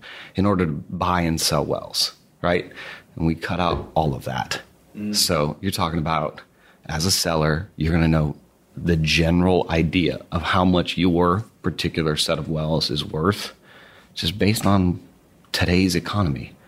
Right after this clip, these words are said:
Speaker 1: What's the strip of today? How much do you think your well is worth? And then what would it actually transact at on the open market?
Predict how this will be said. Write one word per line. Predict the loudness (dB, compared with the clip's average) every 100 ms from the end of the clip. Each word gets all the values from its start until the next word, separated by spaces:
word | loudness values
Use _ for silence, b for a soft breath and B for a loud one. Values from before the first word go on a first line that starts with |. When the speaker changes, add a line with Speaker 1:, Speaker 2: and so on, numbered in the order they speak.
| B B B B -4
Speaker 1:
What's | 0 0 0
the | 0
strip | 2 0 0
of | -2 0
today? | 0 0 0 -6 b b b b -6
How | -2 2
much | 4 4 0 2
do |
you | 4 4
think | 2 0 2 2 0 -6
your | -2 0
well | 2 2 2
is | 0
worth? | 0 0 -2 -8 _ -4
And | 0 2
then | 2 2
what | 0
would | 2 0
it | -2
actually | -6 -6 -4 -4
transact | -2 -2 -4 -6 -6
at | -6 -10 -20 _
on | -2 0
the | 0
open | -2 -2 -2
market? | -2 0 -2 -4